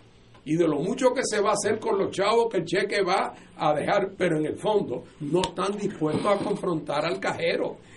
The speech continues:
Entonces se vuelve su aspiración, la del mejoramiento de la por un lado y la de la estadidad por el otro, se vuelven proyectos que son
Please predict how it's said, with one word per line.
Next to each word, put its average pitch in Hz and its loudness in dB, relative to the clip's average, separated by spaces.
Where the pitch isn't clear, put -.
Entonces 202 2
se 151 -2
vuelve 180 2
su - 2
aspiración, 135 0
la 131 -2
del 131 -4
mejoramiento 123 -4
de 165 0
la 160 -2
por 165 -2
un 160 2
lado 180 -4
y 135 0
la 123 0
de 117 -2
la 113 -4
estadidad 151 2
por 180 6
el 196 6
otro, 233 4
se 170 4
vuelven 214 6
proyectos 226 6
que 180 2
son 226 4